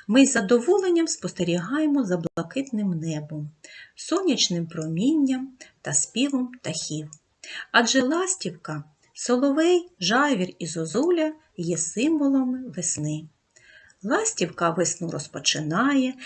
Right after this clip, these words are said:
вона має ключі, якими замикає зиму на Залізній горі, та відмикає двері вирію для приходу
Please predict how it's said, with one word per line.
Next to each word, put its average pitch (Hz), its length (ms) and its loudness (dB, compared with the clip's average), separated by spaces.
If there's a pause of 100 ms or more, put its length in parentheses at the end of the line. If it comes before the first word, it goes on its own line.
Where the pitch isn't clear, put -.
(140)
вона 180 260 2
має 175 260 2
ключі, 170 680 0
якими 269 400 4
замикає 240 800 2
зиму 220 280 2
на 214 200 -2
Залізній 208 580 0
горі, 190 340 0 (300)
та 160 120 -2
відмикає 240 680 0
двері 269 360 2
вирію 185 680 2
для 160 120 -4
приходу 180 540 -4